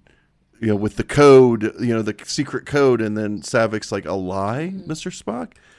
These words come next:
Speaker 1: And it's like, yeah, that they don't do that, but the concept of lying versus, like, lives lost, like, lying, who cares? Like, a lie to, for the greater good is a good lie, and it's, I don't know, I, th-, I find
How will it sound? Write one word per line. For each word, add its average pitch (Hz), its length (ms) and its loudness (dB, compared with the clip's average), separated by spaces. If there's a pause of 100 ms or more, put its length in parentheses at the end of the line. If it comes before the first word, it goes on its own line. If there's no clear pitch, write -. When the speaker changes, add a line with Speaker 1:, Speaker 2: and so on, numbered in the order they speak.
(260)
Speaker 1:
And 123 160 -2
it's 123 140 -6
like, 135 240 -2
yeah, 175 260 0
that 107 340 -8
they 123 100 0
don't 160 260 -2
do 175 220 -6
that, 85 400 -4
but 117 400 -4 (920)
the 120 160 -4
concept 151 560 -2
of 101 160 -4
lying 117 500 -2
versus, 117 460 -8
like, 131 240 -4 (160)
lives 107 560 -6
lost, 95 500 -6
like, 117 220 -4
lying, 127 560 -2 (640)
who 143 120 0
cares? 143 500 2
Like, 139 320 0 (640)
a 120 120 6
lie 127 420 4
to, 143 360 -2
for - 120 -8
the 120 100 0
greater 120 300 4
good 104 240 -2
is 117 140 -6
a 120 40 -6
good 107 200 -4
lie, 110 320 -4
and 110 320 -6
it's, - 420 -10 (540)
I 139 80 4
don't 131 100 4
know, 117 120 2
I, 113 40 2
th-, 117 160 -4
I 123 60 0
find 123 180 -4